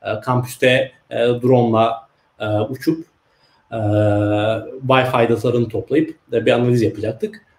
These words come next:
Ama bahar döneminde tam veriyi toplayacağımız, e, dönemde, e, pandemi falan derken kampüsler boşaldı, gidemedik derken, e, farklı bir projeye çevirmek zorunda kaldık. Yine, e, Wi-Fi, e,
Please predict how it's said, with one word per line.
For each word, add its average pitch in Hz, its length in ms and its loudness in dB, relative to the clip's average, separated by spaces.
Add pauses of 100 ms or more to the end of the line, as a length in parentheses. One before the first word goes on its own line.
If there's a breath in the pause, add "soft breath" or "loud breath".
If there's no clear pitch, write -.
Ama 147 400 2
bahar 143 320 4
döneminde 135 260 2
tam 151 320 -2 (240)
veriyi 135 240 4
toplayacağımız, 131 1000 0
e, 107 200 -8
dönemde, 113 640 -2 (160)
e, 120 100 -4
pandemi 117 480 -2
falan 120 280 -2
derken 131 340 -2
kampüsler 110 500 -6
boşaldı, 98 340 -10
gidemedik 120 580 -2
derken, 170 440 -2 (340 loud breath)
e, 113 180 2 (260)
farklı 139 380 2
bir 147 240 4
projeye 113 480 4 (360)
çevirmek 101 360 -8
zorunda 95 320 -14
kaldık. - 440 -10 (340 soft breath)
Yine, 151 240 6
e, 151 220 -2 (500)
Wi-Fi, 131 500 2 (400)
e, 101 60 -12